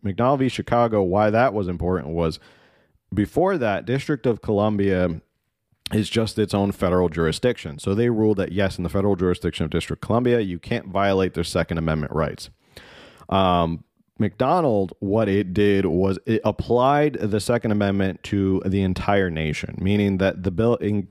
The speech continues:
incorporated, basically through the fourteenth Amendment. Um, and if any of this is getting too wonky, you can just raise your hand and be like, "I am so lost. Can you explain that again?" Just let me know in the chat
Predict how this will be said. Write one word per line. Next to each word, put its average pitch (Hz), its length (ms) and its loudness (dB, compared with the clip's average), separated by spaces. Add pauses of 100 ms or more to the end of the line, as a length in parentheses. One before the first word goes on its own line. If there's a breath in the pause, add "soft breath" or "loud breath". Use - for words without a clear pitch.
(120)
incorporated, 92 1160 -4
basically 87 420 -2
through 82 160 -2
the 78 60 -2
fourteenth 80 420 -4
Amendment. 76 400 -2 (640 loud breath)
Um, 85 300 2
and 113 80 0
if 120 80 -2
any 170 240 2
of 175 60 2
this 147 120 2
is 117 80 0
getting 113 240 0
too 110 160 0
wonky, 98 460 2
you 101 120 2
can 92 120 -2
just 85 120 -2
raise 90 200 0
your 87 80 -2
hand 85 120 0
and 82 80 -4
be 85 60 0
like, 80 220 -2
"I 107 140 2
am 85 160 -2
so 98 360 0
lost. 87 640 -2
Can 95 200 -2
you 95 120 2
explain 87 400 -2
that 82 160 -2
again?" 78 320 -2
Just - 280 -6
let 104 220 0
me 123 80 0
know 107 180 2
in 95 100 0
the 90 60 -2
chat 85 380 -2